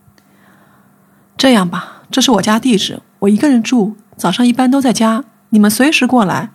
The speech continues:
小宝的那几幅画还在我那儿。”施建华匆匆在餐巾上写下几行字母。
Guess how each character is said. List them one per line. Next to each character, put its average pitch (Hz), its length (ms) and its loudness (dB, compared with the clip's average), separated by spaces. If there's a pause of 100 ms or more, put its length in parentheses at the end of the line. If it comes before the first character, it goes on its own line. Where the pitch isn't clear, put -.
(520)
小 202 280 -2
宝 208 120 0
的 196 80 -2
那 226 120 0
几 - 140 -8
幅 180 140 -6
画 185 460 -4
还 - 180 -4
在 269 140 0
我 147 140 0
那 175 120 -4
儿。” 170 160 -8 (1120)
施 - 200 -2
建 202 200 0
华 175 380 -4
匆 208 160 -4
匆 220 120 0
在 220 160 -2
餐 233 220 -2
巾 240 140 2
上 202 360 -2 (220)
写 - 180 -8
下 214 160 -4
几 - 140 -6
行 - 180 -8
字 220 220 -6
母。 165 240 -6